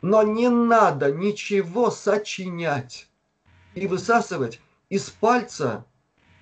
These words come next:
в угоду чьим-то авторитетам немеренным. Пусть они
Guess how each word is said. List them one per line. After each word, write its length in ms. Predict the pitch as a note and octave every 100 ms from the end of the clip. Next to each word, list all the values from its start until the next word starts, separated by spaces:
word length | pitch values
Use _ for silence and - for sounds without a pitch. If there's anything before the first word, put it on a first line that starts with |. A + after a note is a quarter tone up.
| _ -
в 160 | B2+
угоду 560 | G3+ C#3+ A#3 F3+ E3+ D3+
чьим-то 460 | - D#3+ A3 G#3 F3+
авторитетам 880 | - F3+ F3 - A#3 B3 C3+ G#2 - _ _ _ -
немеренным. 760 | C#3+ F#3+ F3+ C#3+ A#2 G#2+ G2+ A2 _ _ - - _ _ _ _ _ -
Пусть 440 | B3+ B3 - - -
они 480 | E3 G3 A3 -